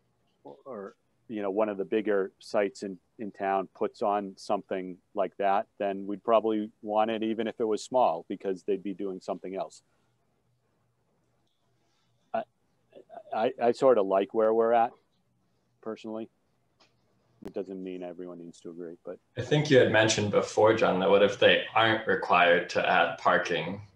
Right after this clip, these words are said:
Speaker 2: but do it anyways? Like, what if they tear down a portion and add parking? I think under this language, they wouldn't trigger site plan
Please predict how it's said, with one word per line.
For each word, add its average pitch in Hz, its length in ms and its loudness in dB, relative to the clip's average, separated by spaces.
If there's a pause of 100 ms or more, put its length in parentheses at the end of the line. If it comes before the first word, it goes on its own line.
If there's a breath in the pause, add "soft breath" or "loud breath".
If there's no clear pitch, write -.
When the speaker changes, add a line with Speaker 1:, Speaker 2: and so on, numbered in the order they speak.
(160)
Speaker 2:
but - 220 -2
do 98 180 2
it 82 140 2
anyways? 80 540 -2
Like, - 140 -4
what 85 120 2
if 85 140 0
they 73 160 -2
tear - 340 0
down 95 320 2
a - 60 -4
portion 87 840 -4 (140)
and 82 140 -4
add 82 220 2 (120)
parking? - 640 -4 (220)
I 123 40 -12
think 101 340 0
under 85 240 0
this 98 340 0
language, - 800 -6 (140)
they 76 280 -2
wouldn't 101 380 2 (160)
trigger - 400 -6
site - 320 -10
plan 101 520 -12